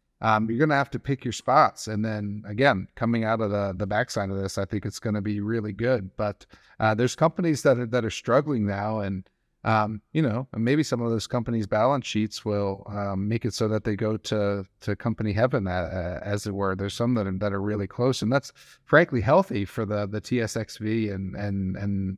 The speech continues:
and those companies that, um, list on it. So, uh, we can get capital better, better allocated to, to companies that are good stewards of it and that are actually putting it into the ground and are, um, you know,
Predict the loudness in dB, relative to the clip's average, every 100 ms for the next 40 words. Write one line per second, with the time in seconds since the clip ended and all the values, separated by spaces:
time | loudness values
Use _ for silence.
0 | _ -4 -2 0 -2 -2 -4 -2 -4 -2
1 | -2 -2 -4 _ _ _ 4 4 4 0
2 | 2 0 0 -6 -6 -2 -2 -2 _ _
3 | _ -4 -2 0 0 -2 -2 4 4 4
4 | -2 -2 -2 -4 -4 0 2 4 2 0
5 | 0 0 0 -4 -4 -4 -6 -4 -4 0
6 | -2 0 -2 -2 -4 -6 -4 -2 0 0
7 | -2 0 0 0 0 0 0 0 -4 -6
8 | _ -2 -2 -2 -4 -4 -4 0 0 2
9 | 0 0 -2 -4 _ -20 _ 2 4 4
10 | 0 -2 -2 -2 -4